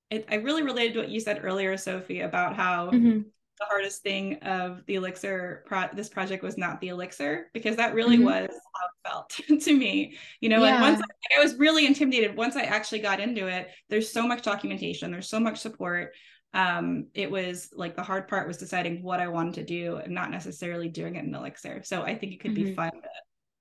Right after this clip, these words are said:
Speaker 1: maybe explain that so that other people could get over the hump of, "This is really scary," to, "Actually, this is, you know, pretty, um, doable."
Speaker 2: Yeah, absolutely.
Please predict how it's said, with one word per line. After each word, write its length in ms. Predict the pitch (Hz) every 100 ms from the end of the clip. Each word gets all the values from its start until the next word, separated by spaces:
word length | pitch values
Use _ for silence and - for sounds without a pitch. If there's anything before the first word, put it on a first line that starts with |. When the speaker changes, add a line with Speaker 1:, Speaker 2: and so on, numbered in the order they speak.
| _ -
Speaker 1:
maybe 200 | 175 180
explain 380 | - - 185 208
that 180 | - -
so 100 | 185
that 160 | -
other 200 | - -
people 340 | - 220 220 214
could 160 | 226
get 220 | 240 262
over 220 | - 240 262
the 120 | 262
hump 320 | 269 269 277
of, 320 | - 190 190 - _ -
"This 180 | 240 247
is 100 | 240
really 200 | 240 226
scary," 500 | 220 226 226 214 208 214
to, 160 | 190
"Actually, 500 | - 214 - - 190
this 240 | 185 185 175
is, 380 | - 190 - -
you 140 | 208
know, 240 | 190 - -
pretty, 440 | - - 196 - - _ _ _ -
um, 400 | - - - - -
doable." 500 | - - - - - _ _ _ _ _ _ -
Speaker 2:
Yeah, 360 | 220 226 196 196 _ _ _ _ _ _ 202
absolutely. 640 | 196 - 190 202 175 180